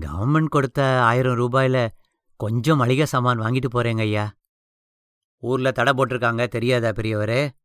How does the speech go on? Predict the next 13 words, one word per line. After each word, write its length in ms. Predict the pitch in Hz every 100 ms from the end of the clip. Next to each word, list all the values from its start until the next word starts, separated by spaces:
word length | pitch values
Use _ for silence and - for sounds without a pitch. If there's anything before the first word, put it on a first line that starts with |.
| _ _ _ _ _ _ _ -
"தெரியுங்க 380 | - 107 127 139
ஐயா, 440 | 123 110 107 107 - _ _ _
ஆனா 460 | - 98 92 110 87 _ _ _ _ _ _
நாலு 560 | - 95 76 92 107 104
உசுரு 240 | - 135
அங்க 260 | 135 151 147 -
சோத்துக்கு 380 | 120 - 160 151
இல்லாம 320 | 143 139 156 143
கஷ்டப்படுமே, 600 | - 147 143 135 135 135 - _ _ _
அதனாலதான் 680 | 101 104 104 98 95 113 127 -
போய் 420 | 104 120 120 110 104
கொடுத்துட்டு 320 | 104 113 127
வந்துடலான்னு 960 | 117 113 110 101 98 98 101 107 101